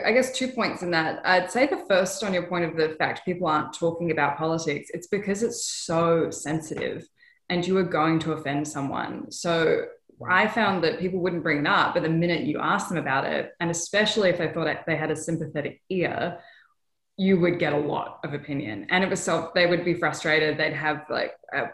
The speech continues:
p-, things that people had said that they were angry about, but they wouldn't bring it up with them because it's just so explosive. And a lot of this then spills out onto social media because,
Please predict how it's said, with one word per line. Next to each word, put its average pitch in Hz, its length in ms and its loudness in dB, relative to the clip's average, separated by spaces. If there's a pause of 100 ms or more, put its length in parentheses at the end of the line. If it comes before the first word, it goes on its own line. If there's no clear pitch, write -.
(140)
p-, 175 180 0
things 190 260 0
that 180 100 0
people 180 300 0
had 160 120 2
said 170 200 2
that 156 200 0
they 175 140 4
were 180 80 6
angry 165 360 4
about, 147 260 2
but 160 100 0
they 170 80 0
wouldn't 165 220 -2
bring 156 160 -2
it 147 80 0
up 151 160 -4
with 160 120 -4
them 147 220 -4
because 151 480 -4
it's - 400 0
just 156 180 -6
so 139 140 -2
explosive. 147 800 -2 (320)
And 185 120 2
a 175 60 4
lot 180 140 6
of 202 80 2
this 190 160 4
then 165 220 0
spills 160 280 -2
out 151 160 2
onto 151 140 0
social 151 380 -2
media 190 420 4
because, 147 480 0